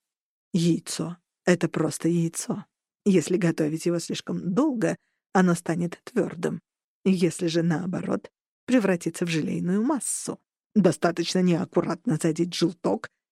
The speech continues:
и блюдо будет испорчено. А если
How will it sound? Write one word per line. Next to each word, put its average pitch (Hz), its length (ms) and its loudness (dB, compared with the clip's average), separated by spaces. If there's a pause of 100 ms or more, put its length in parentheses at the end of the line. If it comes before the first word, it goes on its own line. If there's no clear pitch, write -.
(120)
и 208 80 6
блюдо 165 300 2
будет 170 320 0
испорчено. - 640 -8 (640)
А 175 80 4
если 175 520 4